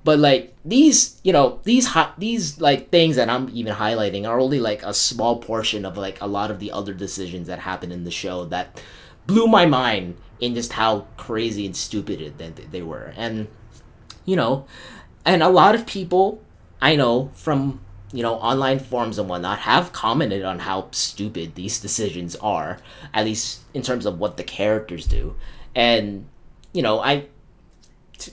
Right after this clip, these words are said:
to be honest, I agree that, yes, they're really, really dumb. But I will say, just to make a case, that while the decisions that some of the characters do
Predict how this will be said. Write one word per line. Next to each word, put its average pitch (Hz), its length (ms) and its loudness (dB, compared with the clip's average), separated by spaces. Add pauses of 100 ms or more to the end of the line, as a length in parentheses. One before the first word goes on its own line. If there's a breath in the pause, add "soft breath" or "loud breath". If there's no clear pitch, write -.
to - 140 0
be 135 120 4
honest, 113 320 0
I 107 280 -2 (160)
agree 98 580 -6
that, 95 240 -4
yes, 92 340 -2
they're 95 300 -4 (180)
really, 101 300 -4
really 98 280 -6
dumb. - 340 -12 (500 soft breath)
But 151 500 6 (280 soft breath)
I 190 140 8
will 226 420 4
say, 110 500 2 (1120 loud breath)
just 180 260 2
to 208 100 8
make 202 240 2
a 190 60 2
case, - 680 0 (340 loud breath)
that 151 440 6 (540 soft breath)
while 202 720 6 (480)
the 170 180 2
decisions 170 680 2
that 127 180 2
some 135 240 0
of 127 80 -2
the 135 80 0
characters 120 640 -4
do 95 380 -4